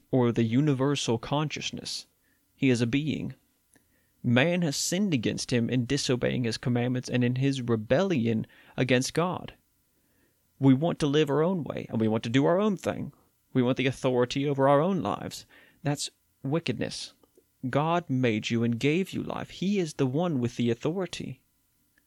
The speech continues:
And he has to punish all wickedness, evil, and sin, as he defines it in the universe,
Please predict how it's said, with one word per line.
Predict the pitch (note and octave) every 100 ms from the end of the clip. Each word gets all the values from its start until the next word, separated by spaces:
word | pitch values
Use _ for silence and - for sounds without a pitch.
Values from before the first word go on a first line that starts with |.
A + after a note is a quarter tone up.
| _
And | C3+ C3+
he |
has | C3 A2+ F#3+ G3 -
to | C3+
punish | - C3 B2+ -
all | C3 B2+ C#3
wickedness, | C#3 C3 B2+ - - - -
evil, | C#3 C#3+ G#2+ G#2+
and | A2+
sin, | - C3 B2 - -
as | - -
he | F#3
defines | F3+ G2+ - - -
it | - - _ _ _ _
in | C#3 B2+
the |
universe, | A#2 A2+ A2+ A#2 B2+